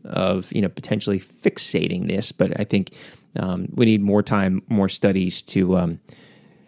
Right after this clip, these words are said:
make that a gold standard. Um, so for right now, you know, in your hands and, you know, especially on your O I Ts, um, and boards, I would still go with the revision for your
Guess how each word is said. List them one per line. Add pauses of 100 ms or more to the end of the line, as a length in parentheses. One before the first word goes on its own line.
(200)
make
that
a
gold
standard. (400)
Um, (220)
so
for
right
now, (180)
you
know, (100)
in
your
hands
and,
you
know,
especially
on
your (380)
O
I
Ts,
um, (400)
and
boards,
I
would
still
go
with
the
revision
for
your